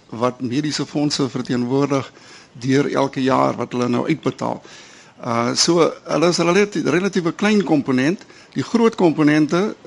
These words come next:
wat uitgawes aanbetref, is die private hospitale ongeveer vyfendertig persent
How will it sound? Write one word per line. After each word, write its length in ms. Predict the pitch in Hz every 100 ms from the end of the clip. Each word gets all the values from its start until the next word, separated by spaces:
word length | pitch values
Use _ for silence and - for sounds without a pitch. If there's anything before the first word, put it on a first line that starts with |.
| -
wat 240 | - 123 123 - - -
uitgawes 540 | 117 - 151 131 110
aanbetref, 480 | - 110 - - - - - - - - -
is 180 | 135 -
die 340 | 151 139 135 - -
private 460 | 131 - 160 151
hospitale 640 | 135 - 135 151 160 175 175
ongeveer 420 | 147 135 127 131
vyfendertig 800 | - 156 147 117 120 139 - 151
persent 340 | - - 175